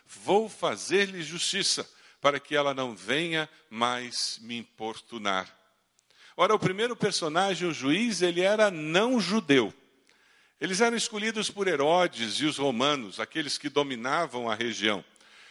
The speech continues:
E o que fazia com que eles fossem escolhidos era a influência política e o dinheiro. É parecido com o que acontece com o S T J dos nossos dias. Não é conhecimento jurídico que determina quem é indicado para o S T J. É interesse do governo.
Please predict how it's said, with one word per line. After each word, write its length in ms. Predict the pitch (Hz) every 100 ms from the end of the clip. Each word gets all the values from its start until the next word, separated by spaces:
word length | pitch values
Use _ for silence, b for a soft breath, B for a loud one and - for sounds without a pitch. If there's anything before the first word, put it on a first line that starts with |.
| B B
E 140 | 175
o 40 | 220
que 360 | 247 254 226
fazia 420 | 175 185 143 190
com 140 | 175 175
que 80 | 180
eles 200 | 165 -
fossem 300 | 170 - 170
escolhidos 680 | - 214 202 214 226 226 202
era 240 | 196 196
a 60 | 190
influência 520 | 170 180 175 - 190
política 720 | 226 214 220 220 220 - 226
e 100 | 208
o 60 | 208
dinheiro. 580 | 190 196 123 107 87 76 B B B
É 80 | 208
parecido 500 | 302 269 - 254 220
com 80 | 214
o 40 |
que 100 | 214
acontece 580 | 196 175 - 175 170 -
com 120 | 170
o 40 |
S 220 | 160 151 -
T 120 | 160
J 380 | 117 123 131 131
dos 200 | 117 113
nossos 340 | 123 - 127
dias. 600 | 101 107 87 73 - - B B B B B
Não 240 | 131 147
é 200 | 160 156
conhecimento 640 | - 156 135 - 127 131 135
jurídico 560 | 120 139 120 117 -
que 140 | 117 123
determina 560 | 123 - 110 107 117
quem 180 | 113 117
é 20 | 117
indicado 600 | 110 120 120 120 113 101
para 140 | -
o 40 | 101
S 200 | - -
T 100 | 92
J. 240 | 92 85 - - b b b b b -
É 120 | 135
interesse 600 | 139 185 123 123 - 143
do 120 | 131
governo. 440 | 135 107 113 87